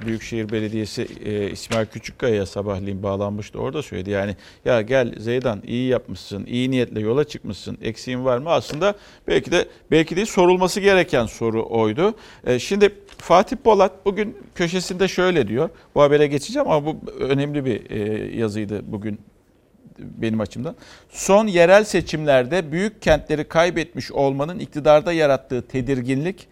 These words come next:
gelecekte iktidarı kaybetmeye dair korkuyu da, gelecekte iktidarı kaybetmeye dair büyük korkuyu da güncel tutuyor iktidar açısından. Dolayısıyla bu basit bir yardım dalaşması değil.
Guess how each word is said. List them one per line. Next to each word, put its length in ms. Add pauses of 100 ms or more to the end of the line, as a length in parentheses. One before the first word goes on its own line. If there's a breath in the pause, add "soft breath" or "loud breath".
(340 loud breath)
gelecekte 640
iktidarı 480
kaybetmeye 720
dair 280
korkuyu 600
da, 260 (200)
gelecekte 640
iktidarı 500
kaybetmeye 880 (200 soft breath)
dair 400
büyük 280
korkuyu 460
da 80
güncel 480
tutuyor 360 (300 loud breath)
iktidar 520
açısından. 600 (380 loud breath)
Dolayısıyla 720 (400 loud breath)
bu 240
basit 360
bir 120
yardım 520
dalaşması 680
değil. 340